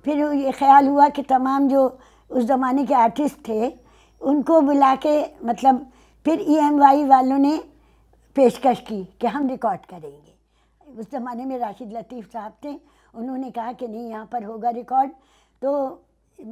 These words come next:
उस ज़माने में अहमद रुश्दी साहब, एच बी जॉन, शमीम बानो,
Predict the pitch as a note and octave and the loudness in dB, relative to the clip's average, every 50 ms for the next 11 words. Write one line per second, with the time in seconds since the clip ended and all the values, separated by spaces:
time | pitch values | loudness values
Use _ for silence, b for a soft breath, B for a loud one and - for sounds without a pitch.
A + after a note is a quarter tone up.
0 | E4 - _ _ _ _ _ _ _ - B3 B3 C4 C4+ B3+ C4+ C4 C4 C#4+ C#4+ | -20 -20 _ _ _ _ _ _ _ -12 -12 -8 -8 -8 -8 -8 -8 -8 -6 -6
1 | C#4 C#4 C4+ C4 B3+ A#3+ B3+ B3+ A3+ B3+ A#3+ A3 G#3 C4 C4+ B3 - C4 B3 A#3+ | -6 -6 -6 -6 -6 -6 -6 -8 -6 -8 -8 -8 -8 -10 -10 -10 -6 -6 -4 -2
2 | C4 B3+ A#3+ A#3+ - _ _ _ - G#3 A3 A#3 A3+ A#3 B3 B3+ G#3+ A#3 A#3 A#3 | -2 -2 -4 -4 -10 _ _ _ -12 -12 -10 -10 -10 -12 -14 -12 -10 -10 -10 -10
3 | B3 B3 B3 A#3+ D4 D#4+ _ _ - C4+ - - A#3+ A#3 A3+ B3 B3 A#3 A#3+ A#3+ | -10 -12 -12 -14 -16 -18 _ _ -20 -20 -18 -16 -14 -12 -12 -12 -14 -12 -6 -4
4 | A3+ A#3 A#3+ A#3+ B3+ B3+ B3 B3+ | -4 -4 -4 -6 -10 -12 -12 -14